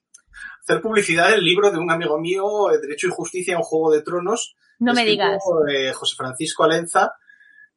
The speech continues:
Speaker 1: eh, catedrático de Derecho Administrativo de la Universidad Pública de Navarra, que es, eh, como es el libro que siguió al mío
Speaker 2: O sea,
Speaker 1: durante
Speaker 2: es, es el tú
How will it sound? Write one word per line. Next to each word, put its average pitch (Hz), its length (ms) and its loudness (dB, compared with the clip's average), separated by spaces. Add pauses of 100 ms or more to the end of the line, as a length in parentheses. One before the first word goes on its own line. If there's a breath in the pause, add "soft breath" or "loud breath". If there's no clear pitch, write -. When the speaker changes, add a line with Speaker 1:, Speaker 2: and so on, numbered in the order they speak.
Speaker 1:
eh, 127 480 -2
catedrático 123 360 2
de 147 60 2
Derecho 156 100 0
Administrativo 151 500 0
de 185 60 2
la 180 80 0
Universidad 135 400 0
Pública 151 260 0
de 131 60 2
Navarra, 135 420 2 (960 soft breath)
que 131 140 -2
es, - 180 0
eh, 147 180 4
como 123 280 -4
es - 260 -2
el 156 100 4
libro 190 200 2
que 208 100 0
siguió 165 400 2
al 180 120 -2
mío 190 340 -4 (520 soft breath)
Speaker 2:
O - 80 4
sea, 247 240 2
Speaker 1:
durante 262 120 0
Speaker 2:
es, - 100 2 (140)
es 269 180 0
el 294 280 0
tú 349 140 2